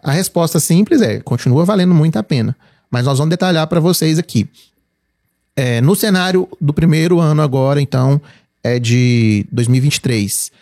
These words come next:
Se a gente pegar aí mil quilowatt-hora, que é o valor que a gente tá conversando aí, assumindo que seja um real também pra facilitar a conta. É, e aí esses mil quilowatt-hora, ele todo passa pela rede pra ser compensado em outro, é,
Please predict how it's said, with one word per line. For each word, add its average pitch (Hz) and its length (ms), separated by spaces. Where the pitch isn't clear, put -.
Se - 140
a 117 40
gente 135 160
pegar 135 240
aí 117 160
mil 127 240
quilowatt-hora, 147 560
que 117 80
é 117 40
o 117 80
valor 113 240
que 113 80
a - 20
gente 113 140
tá 117 280
conversando 120 520
aí, 107 200
assumindo 123 380
que - 80
seja 131 220
um - 20
real 135 220
também 127 180
pra 135 100
facilitar 131 460
a 127 40
conta. - 360
É, 117 420
e 123 140
aí 131 140
esses 139 200
mil 160 160
quilowatt-hora, 151 380
ele 127 180
todo 180 320
passa 131 280
pela 123 200
rede 113 160
pra 117 100
ser 113 120
compensado 113 600
em 113 60
outro, 110 280
é, 110 400